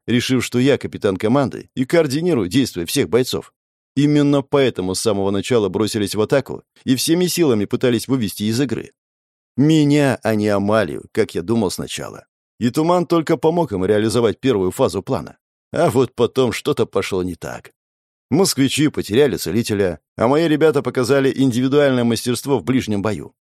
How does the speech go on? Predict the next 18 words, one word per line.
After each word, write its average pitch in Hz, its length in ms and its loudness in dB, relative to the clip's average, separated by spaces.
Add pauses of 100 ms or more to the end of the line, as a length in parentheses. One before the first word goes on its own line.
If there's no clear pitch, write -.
(280)
Кто 180 340 2
бы 127 160 2
что 131 220 0
ни 123 120 0
говорил, 98 560 2
а 101 140 0
Долматов 131 540 2
здорово 180 420 2
нас 165 220 0
натягал 131 420 0
в 98 60 -6
рукопашке. 131 720 -4 (540)
"К - 100 -12
вечеру 151 440 0
можете 147 300 0
быть 160 160 -2
свободны, 110 440 0
Архипов". 107 540 -2